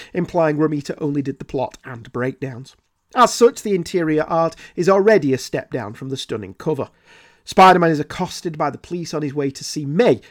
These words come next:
still in the hospital following the events of the last few issues. Spider-Man disarms the cops without hurting anyone, but he then webs them up for no reason whatsoever. He's whipped their pistols away, knocked out their spotlight so they can't be seen.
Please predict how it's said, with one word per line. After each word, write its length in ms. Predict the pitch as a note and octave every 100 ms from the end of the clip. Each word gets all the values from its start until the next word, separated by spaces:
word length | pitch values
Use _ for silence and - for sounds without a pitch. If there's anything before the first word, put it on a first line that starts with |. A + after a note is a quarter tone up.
| -
still 340 | - - E3
in 80 | G3+
the 100 | G3
hospital 460 | C#3 - D3 C#3
following 360 | C3+ B2 B2 B2
the 40 |
events 280 | A#2+ G#2 -
of 80 | C3
the 80 | G#2+
last 260 | A2 -
few 220 | - A#2+ -
issues. 420 | D3+ - B2+ - _ _ _ _ -
Spider-Man 520 | - F#3+ F#3+ F#3+ F#3+
disarms 480 | E3+ - F#3+ G#3 E3
the 80 |
cops 340 | - F#3 - -
without 240 | C3 A#2
hurting 340 | C#3 F#3 F#3 E3
anyone, 240 | D#3 D3+ - -
but 100 | E3
he 60 | F3+
then 260 | A#3+ G#3+
webs 320 | D3+ F#3+ F3 D#3
them 180 | G#3 -
up 220 | A#3+ - -
for 320 | - F3+ F3+ - _
no 240 | E3 C#3 C3+
reason 480 | C3 B2 A#2 C3+
whatsoever. 680 | A#2+ - - C3+ C3 B2+ A2 _ _ _ _
He's 180 | - E3
whipped 400 | C#3+ E3 - -
their 100 | E3+
pistols 540 | D#3 G3+ F3+ - D3 C3+
away, 400 | B2 G#2 A2+ E3+ _ _ _
knocked 440 | D#3 E3+ - - G#3
out 220 | F3+ -
their 120 | C#3+
spotlight 800 | - - G3+ G3 - A#2+ D3 -
so 260 | - - B2+
they 100 | B2
can't 240 | C#3+ A#2+
be 100 | -
seen. 480 | - A3 G#3+ C#3+